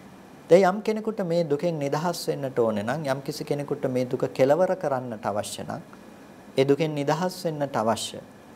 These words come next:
දුක කෙලවර කරන්නට අවශ්‍ය කෙනා මොකද්ද කළ යුතු වෙන්නේ? යම් කිසි කෙනෙකුට ඕන නම් මේ දුක නැති කරලා දුක කෙලවර කරන්නට ඒ කෙනා මොකද්ද කළ යුතු වෙන්නේ? අපි කියනවා දුක්ඛාරය සත්‍ය අවබෝධ කරගන්නට ඕන කියලා. දුක්ඛාරය සත්‍ය අවබෝධ කරගන්නට ඕන කියලා කියන්නේ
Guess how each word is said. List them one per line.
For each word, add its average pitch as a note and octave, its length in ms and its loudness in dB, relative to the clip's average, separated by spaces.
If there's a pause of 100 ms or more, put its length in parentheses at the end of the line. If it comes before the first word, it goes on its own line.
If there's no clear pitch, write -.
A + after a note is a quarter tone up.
(280)
දුක D3+ 280 0
කෙලවර F#3 420 4
කරන්නට D#3 460 -4
අවශ්‍ය C#3 320 0
කෙනා B2+ 240 -4
මොකද්ද A#2 340 -4
කළ A#2 160 -4
යුතු A2 240 -2
වෙන්නේ? - 280 -4 (2250)
යම් A2+ 160 0
කිසි A#2 200 -2
කෙනෙකුට A#2 380 0
ඕන A2 180 4
නම් A2+ 300 -2
මේ A2 140 0
දුක G#2+ 220 -4 (260)
නැති G#2 280 -4
කරලා A#2 440 0
දුක A2 300 -4
කෙලවර A2 400 0
කරන්නට A2+ 460 -4
ඒ C3+ 100 0
කෙනා A#2+ 240 -4
මොකද්ද A2 380 -8
කළ A2+ 140 -4
යුතු - 240 -10
වෙන්නේ? - 360 -16 (760)
අපි C3 160 0
කියනවා C3+ 260 2
දුක්ඛාරය A#2+ 680 2
සත්‍ය - 360 -6
අවබෝධ A2 400 0
කරගන්නට G#2+ 500 -8
ඕන G#2+ 140 -8
කියලා. - 280 -10
දුක්ඛාරය A#2 520 2
සත්‍ය B2 320 -6
අවබෝධ A#2 320 0
කරගන්නට A#2 480 -6
ඕන A#2+ 180 -2
කියලා A#2+ 220 -10
කියන්නේ C3 280 -12